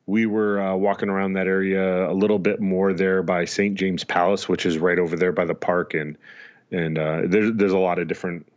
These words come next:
you know, castles and palaces that are from families from before or earlier parts in the monarchy that, you know, there's a story to tell for all of them. So we spent some time, uh, with some of the different palaces that are in that area. And then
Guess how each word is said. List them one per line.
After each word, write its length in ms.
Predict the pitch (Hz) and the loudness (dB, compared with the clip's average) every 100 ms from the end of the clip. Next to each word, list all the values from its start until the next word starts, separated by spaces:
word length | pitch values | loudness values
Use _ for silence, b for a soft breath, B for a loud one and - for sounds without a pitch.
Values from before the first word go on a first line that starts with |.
| _ _ _ _ _ - | _ _ _ _ _ -6
you 80 | |
know, 80 | 92 | -6
castles 480 | 87 90 90 95 80 | -2 -2 0 -2 -2
and 120 | 87 | -4
palaces 580 | - 85 82 80 87 78 | -2 -2 -2 -2 -4 -2
that 100 | 85 | -2
are 120 | 82 | -2
from 420 | - 87 80 80 - B B B B | -2 -4 -4 -8 -12 B B B B
families 680 | - - 104 95 95 92 - | -8 0 0 2 0 0 -2
from 220 | 95 92 | -2 0
before 720 | 87 - 92 87 90 90 87 | 0 0 -2 0 2 2 2
or 400 | 87 85 85 87 | 0 0 0 2
earlier 340 | 95 92 90 | 2 2 0
parts 320 | 87 - 90 92 | 0 0 0 0
in 60 | |
the 60 | 87 | -2
monarchy 680 | 85 85 85 80 - 87 | 0 0 -2 -2 -2 -2
that, 320 | 82 78 80 85 | 0 0 -2 -2
you 100 | 82 | -2
know, 220 | 78 78 B B | -2 -6 B B
there's 160 | - 92 | 0 0
a 60 | |
story 300 | 95 - 104 | 2 2 2
to 80 | 90 | 2
tell 220 | - 92 | 0 -2
for 160 | 82 87 | 0 -2
all 180 | 85 85 | 0 0
of 60 | 80 | -2
them. 140 | 85 | -6
So 140 | - 87 | -4 -4
we 60 | |
spent 280 | 80 - 95 | -2 -2 -2
some 140 | 90 | -4
time, 400 | 80 87 87 82 - B B B 90 | -4 -2 -2 -4 -6 B B B 0
uh, 60 | |
with 160 | 87 - | 2 2
some 120 | 95 | 2
of 40 | |
the 100 | 87 | 2
different 300 | 85 85 90 | 0 0 -2
palaces 460 | - 87 82 - 80 | 0 0 0 -2 -2
that 100 | 87 | 0
are 120 | 85 | 0
in 100 | 85 | 0
that 120 | 85 82 | 0 0
area. 360 | 82 87 87 | 0 0 0
And 100 | 82 | -2
then 240 | 82 82 | -2 -4